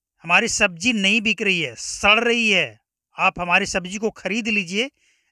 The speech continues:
नहीं तो हम लोन की किस्त नहीं भरेंगे।"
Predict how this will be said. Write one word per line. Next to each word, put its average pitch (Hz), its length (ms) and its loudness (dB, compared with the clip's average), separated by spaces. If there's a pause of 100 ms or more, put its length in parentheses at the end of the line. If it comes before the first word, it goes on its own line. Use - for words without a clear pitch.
(100)
नहीं 190 140 0
तो 202 100 -4
हम 202 140 0
लोन 196 400 2
की 208 140 -4
किस्त 220 340 -6
नहीं 180 340 0
भरेंगे।" 120 460 -8